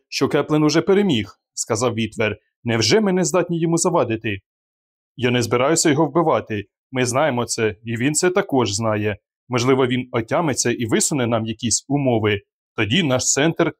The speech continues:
і далі працюватиме, проте насправді за ниточки смикатимемо вже не ми, а Сенат. Втім, ця перспектива вас не тішить, чи не так?" "Мушу сказати, що ні", — палко запевнив Вітвер. "Адже колись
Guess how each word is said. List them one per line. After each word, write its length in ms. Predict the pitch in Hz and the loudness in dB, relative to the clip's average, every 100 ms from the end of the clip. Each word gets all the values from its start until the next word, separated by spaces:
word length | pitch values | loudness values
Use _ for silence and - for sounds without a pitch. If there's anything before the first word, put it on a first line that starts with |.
| _ - | _ -14
і 80 | |
далі 240 | 113 160 202 | -6 -4 -2
працюватиме, 760 | 143 - 113 131 - 127 123 127 | -2 -2 0 0 0 -2 -4 -2
проте 340 | 185 185 165 | -2 0 0
насправді 720 | 170 180 - 147 139 147 139 165 | 0 -2 -4 0 2 2 0 0
за 160 | 139 | 0
ниточки 460 | 135 123 - - 143 | -2 -4 -6 -4 -4
смикатимемо 640 | 143 131 143 143 139 143 | -4 -2 -2 -2 -2 -2
вже 160 | 139 139 | -2 0
не 140 | 165 | 2
ми, 200 | 139 113 - | 2 0 -2
а 120 | 123 | -2
Сенат. 460 | 123 160 143 110 110 - _ - _ - | -2 0 2 2 2 -2 _ -20 _ -20
Втім, 540 | - 127 131 202 226 | -8 0 2 0 -2
ця 200 | - - | -2 -2
перспектива 580 | - - 175 - 135 135 | 0 -2 -2 -2 0 0
вас 220 | 143 147 | 0 0
не 100 | 208 | 0
тішить, 500 | - 113 - 101 _ _ | 0 0 -2 -6 _ _
чи 160 | - 120 | -4 0
не 120 | 113 | 0
так?" 240 | 123 165 - _ _ _ _ _ _ _ | 2 2 0 _ _ _ _ _ _ _
"Мушу 340 | - 127 131 160 | -4 -2 2 2
сказати, 420 | - 151 156 165 | 2 0 0 0
що 200 | - 226 | 0 0
ні", — 340 | 220 117 127 156 _ _ _ _ | 2 0 -2 -6 _ _ _ _
палко 420 | 120 156 147 139 | 0 0 0 -2
запевнив 500 | 120 120 120 110 117 | 0 0 2 0 0
Вітвер. 540 | - 113 110 113 104 95 _ _ _ | -4 -4 -4 0 0 -2 _ _ _
"Адже 260 | 127 113 123 | -4 0 0
колись 480 | 123 123 160 - | 2 2 2 0